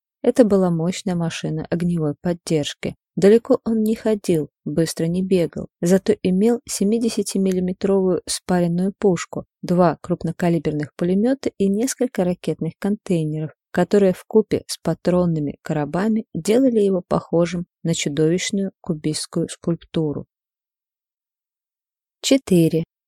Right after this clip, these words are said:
От бравой улыбки всезнающего Ферлина не осталось и следа.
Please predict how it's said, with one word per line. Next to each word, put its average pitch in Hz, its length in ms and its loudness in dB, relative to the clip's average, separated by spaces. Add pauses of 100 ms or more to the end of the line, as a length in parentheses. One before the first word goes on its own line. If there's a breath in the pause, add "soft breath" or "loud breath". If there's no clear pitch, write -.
(120)
От 160 160 2
бравой 180 420 6
улыбки 175 360 4
всезнающего 175 760 0
Ферлина 196 540 2
не 170 140 2
осталось 180 500 0
и 185 40 0
следа. 180 540 -2